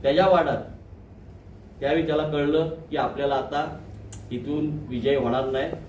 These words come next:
म्हणून त्यांनी स्वार्थापोटी, स्वतःच्या स्वार्थापोटी भाजपमध्ये आला.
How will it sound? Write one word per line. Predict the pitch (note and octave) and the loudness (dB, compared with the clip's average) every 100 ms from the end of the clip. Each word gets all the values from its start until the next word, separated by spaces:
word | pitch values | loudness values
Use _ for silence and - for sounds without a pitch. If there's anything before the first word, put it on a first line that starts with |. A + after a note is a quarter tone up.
| - - | -8 0
म्हणून | D3 F#3 | 2 4
त्यांनी | F3 G3 | 4 2
स्वार्थापोटी, | F#3 - C3+ G3+ G#3 F3+ D#3+ B2 | 2 0 2 2 2 2 -2 -4
स्वतःच्या | G2+ - - C3+ F3+ G3 A#3 | -8 -12 -4 -2 0 2 2
स्वार्थापोटी | F#3+ F3 D#3+ D#3+ D3+ D3 E3 G3+ - - - - - - - | 2 2 2 0 0 -2 -2 -2 -4 -12 -18 -20 -20 -20 -12
भाजपमध्ये | A2 A#2+ D3+ D3+ D3+ D3 | -6 -2 -2 -2 -2 0
आला. | B2 C#3+ D3+ | 2 2 0